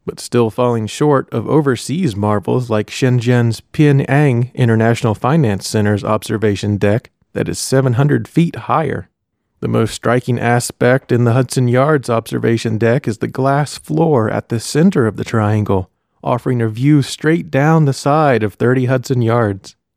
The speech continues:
Walking to the tip of the triangle-shaped deck will offer views of the entire city, from the new skyscrapers lining Billionaire's Row, full view of the Empire State Building,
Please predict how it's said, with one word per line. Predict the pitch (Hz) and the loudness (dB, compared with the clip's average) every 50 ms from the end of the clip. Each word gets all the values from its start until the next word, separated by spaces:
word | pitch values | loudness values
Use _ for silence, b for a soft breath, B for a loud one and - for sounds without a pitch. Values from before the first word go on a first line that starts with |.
| _ _ _ _ _ _ _ _ _ - | _ _ _ _ _ _ _ _ _ -2
Walking | 110 110 113 - 131 123 117 | -2 0 0 -2 -4 -6 -4
to | - 131 | -2 -2
the | 123 120 | -2 -2
tip | - - 165 185 - | 0 2 2 2 2
of | 151 110 | 0 0
the | 113 | -2
triangle-shaped | 104 - - 120 120 117 117 110 110 110 - - 120 117 117 - | -4 -2 0 0 2 2 0 0 -2 -2 0 0 0 0 0 -2
deck | 123 123 120 147 - - | 0 0 0 0 0 -2
will | - 131 | -2 -2
offer | - 131 143 139 - 147 135 | -2 -2 -2 -2 0 0 0
views | 120 117 151 160 170 175 170 147 | 0 0 2 2 4 4 4 2
of | 147 120 123 | 2 0 0
the | 123 123 | 0 0
entire | 120 123 - - 151 156 170 175 175 175 | 0 -2 0 0 0 2 4 4 4 2
city, | 156 - - 151 151 131 104 95 95 _ _ _ _ _ _ _ _ _ _ | 2 2 2 2 2 2 0 -2 -4 _ _ _ _ _ _ _ _ _ _
from | _ - 113 107 | _ 0 2 4
the | 107 104 | 4 4
new | 110 120 127 120 | 4 4 4 2
skyscrapers | - - - 120 117 123 131 - - - 117 123 127 123 - 139 131 123 120 | 0 -2 -2 0 0 0 0 -2 -4 -2 0 0 0 0 0 -2 -2 0 0
lining | 120 120 127 131 131 120 117 113 | 2 2 4 4 4 4 2 2
Billionaire's | 101 123 127 131 135 135 123 123 127 127 123 117 - | 2 2 2 4 4 4 4 4 4 4 2 2 2
Row, | 123 123 123 127 135 151 165 - _ _ _ _ _ _ _ _ _ | 2 4 4 4 4 2 0 -4 _ _ _ _ _ _ _ _ _
full | - - 165 165 165 160 147 | 0 2 4 4 6 4 2
view | 120 135 151 175 180 156 131 | 2 2 2 4 4 6 6
of | 131 120 - | 4 4 2
the | 110 113 | 2 2
Empire | 123 123 123 117 123 117 110 98 | 2 2 2 2 2 0 0 -2
State | 98 - - 135 160 180 - - | -4 -2 0 2 2 2 0 0
Building, | 113 113 104 101 104 104 123 | 0 2 2 2 0 -2 -2